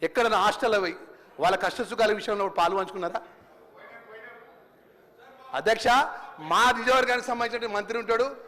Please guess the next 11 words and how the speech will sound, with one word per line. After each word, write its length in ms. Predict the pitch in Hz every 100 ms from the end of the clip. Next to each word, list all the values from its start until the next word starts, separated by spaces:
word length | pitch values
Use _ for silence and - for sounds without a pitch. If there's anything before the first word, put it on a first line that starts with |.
| - - 156
మా 200 | 190 226
జిల్లాలో, 400 | 240 269 254 220 - - - - 185
మా 140 | 208
ఉమ్మడి 280 | 220 247 254
కరీంనగర్ 380 | 240 240 240 233
జిల్లాలో 260 | 226 233
కానీ, 200 | 233 240
ధర్మపురి 400 | 196 202 240 254
నియోజకవర్గం 420 | 240 254 233 226 - - - -
ఎక్కడో 280 | 151 269 269
కాదు, 260 | 262 262